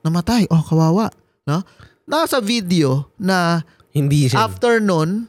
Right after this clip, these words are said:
Speaker 1: is wala, is, na siya pa yung nagpapapasok.
Speaker 2: Nakita ko nga eh.
Speaker 1: Oo. So, hindi ang kinamatay, actually, totoong namatay. Pero
Speaker 2: Ah.
Speaker 1: ang kinamatay ay hindi sa
Speaker 2: Heart
Speaker 1: fire ex-, heart, ano,
Speaker 2: heart
Speaker 1: heart
Speaker 2: attack.
Speaker 1: attack. Parang ganun eh.
Speaker 2: After.
Speaker 1: Oo. Tapos, ah, yun yung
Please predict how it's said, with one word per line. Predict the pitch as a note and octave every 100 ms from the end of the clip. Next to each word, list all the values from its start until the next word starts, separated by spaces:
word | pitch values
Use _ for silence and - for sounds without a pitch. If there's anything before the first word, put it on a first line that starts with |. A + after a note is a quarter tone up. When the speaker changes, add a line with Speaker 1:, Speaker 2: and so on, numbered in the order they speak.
| _
Speaker 1:
is | B3 C4
wala, | D#4+ G4 G4+ -
is, | - -
na | A3
siya | A#3+ B3+
pa | A#3+
yung | A#3
nagpapapasok. | A3 G#3+ G3 F#3+ E3+ D#3 F3 -
Speaker 2:
Nakita | A2+ C3+ A#2 A2
ko | A2+
nga | A2
eh. | F#2+
Speaker 1:
Oo. | F3 D#3+
So, | D#3 G#3
hindi | A3+ A3 A#3
ang | G#3
kinamatay, | G3+ A#3 A3 G#3+ F3+ E3+
actually, | E3+ - F3 C#3
totoong | B2+ - G3+
namatay. | D#3 G#2 G2 G2 D#2+ _ _
Pero | C3 F3+
Speaker 2:
Ah. | F#3+
Speaker 1:
ang | G3
kinamatay | F#3+ F#3 F3+ - D3 C#3+ C#3+
ay | D3+
hindi | D3 E3+ D#3+ D#3
sa | D#3 D3+
Speaker 2:
Heart | C#3
Speaker 1:
fire | D#3
ex-, | D3 -
heart, | D3 D#3 D#3 - -
ano, | C3+
Speaker 2:
heart | D3
Speaker 1:
heart | C3+ D3
Speaker 2:
attack. | C#3+
Speaker 1:
attack. | C#3+ C3 -
Parang | B2+ C3+
ganun | C3+ A2+ A2+
eh. |
Speaker 2:
After. | G#2+ A2+
Speaker 1:
Oo. | F#2+ D3+ A2+ - - -
Tapos, | - G#3 - D3 D#3 - - - - _
ah, | - F3 E3+ D#3+ D#3+ - _ _
yun | G3 F#3 C#4
yung | C4 A3